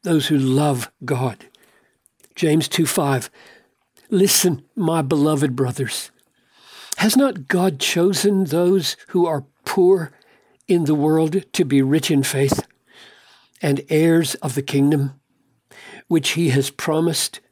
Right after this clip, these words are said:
to those who love him?" Heirs of the kingdom, the kingdom of God, that's heaven. You will be an heir of the kingdom if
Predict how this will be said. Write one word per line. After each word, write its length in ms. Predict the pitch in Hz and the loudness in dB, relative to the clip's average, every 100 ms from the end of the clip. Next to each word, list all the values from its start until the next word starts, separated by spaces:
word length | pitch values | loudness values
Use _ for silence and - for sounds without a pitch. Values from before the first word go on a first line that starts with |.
| - | -8
to 140 | 151 | -4
those 240 | 131 147 | 0 0
who 80 | 135 | 0
love 320 | 123 127 139 | -2 -2 -2
him?" 320 | 131 143 139 135 _ _ _ _ _ - | -2 -2 -2 -6 _ _ _ _ _ -2
Heirs 460 | 170 190 190 180 | 2 4 4 2
of 340 | - 170 156 143 | -2 -2 0 0
the 260 | 165 143 - _ - | 0 -2 -8 _ -8
kingdom, 540 | - 175 139 127 123 - _ - _ - | 0 2 2 0 -6 -12 _ -20 _ -6
the 140 | 156 | -6
kingdom 400 | 147 202 185 180 | 0 2 2 2
of 140 | 175 | 0
God, 320 | 185 147 135 123 | -2 -2 -2 -2
that's 200 | 151 - | -4 -2
heaven. 500 | 160 165 139 131 135 - - - - _ - | 0 0 0 -4 -6 -20 -20 -20 -20 _ -6
You 160 | 160 | -2
will 300 | 165 156 156 - - | 2 2 0 -6 -4
be 180 | 160 147 | 2 2
an 140 | 151 - - | 2 -4 -2
heir 520 | 180 190 196 190 180 _ _ _ | 2 4 4 4 0 _ _ _
of 220 | 208 156 | -4 -2
the 60 | 156 | -4
kingdom 540 | - 165 127 123 117 - _ _ _ _ _ _ _ _ _ _ _ _ | -2 0 2 0 -4 -14 _ _ _ _ _ _ _ _ _ _ _ _
if 400 | - 156 - - | 0 0 0 -8